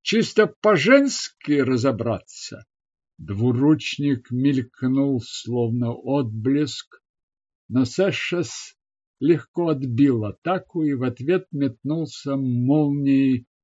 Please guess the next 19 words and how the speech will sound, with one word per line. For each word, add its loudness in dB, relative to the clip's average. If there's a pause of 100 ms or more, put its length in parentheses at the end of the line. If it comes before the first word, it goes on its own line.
(240)
в -4
открывшийся -4
бок. -10 (1300)
Туда 6
не 2
успевал 0
меч, -6 (480)
но 2
тело 6
бога 2
уже 2
стало -2
покрываться -2 (140)
элементами 0
доспеха -2
красного -4
цвета, -4
который -4
был -2